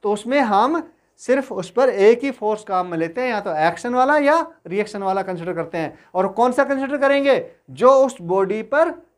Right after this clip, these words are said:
एक्ट हो रहा है, उस बॉडी पर लग रहा है ना, और एक्शन और रिएक्शन दोनों बराबर ही होते हैं। तो देखो एक बार समझ लेते हैं, सपोज कि ग्राउंड पर ये एक आपका ब्लॉक रखा हुआ है जिसका मास कितना है? एम है।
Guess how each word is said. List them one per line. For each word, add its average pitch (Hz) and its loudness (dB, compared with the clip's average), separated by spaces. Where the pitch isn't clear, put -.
एक्ट 190 -4
हो 170 -2
रहा 185 2
है, 180 4
उस 226 -2
बॉडी 196 2
पर 226 0
लग 202 2
रहा 180 2
है 139 -2
ना, 233 -4
और 180 0
एक्शन 220 0
और 262 0
रिएक्शन 240 -6
दोनों 185 -6
बराबर 185 2
ही 277 -2
होते 262 -2
हैं। 262 -6
तो 190 -12
देखो 226 2
एक 247 -2
बार 247 0
समझ 226 -6
लेते 196 -4
हैं, 226 -6
सपोज 208 2
कि 262 -8
ग्राउंड 220 2
पर 214 0
ये 240 4
एक 247 0
आपका 214 -2
ब्लॉक 226 2
रखा 202 -4
हुआ 170 2
है 247 0
जिसका 240 -6
मास 220 -4
कितना 269 -6
है? 262 0
एम 214 0
है। 151 -2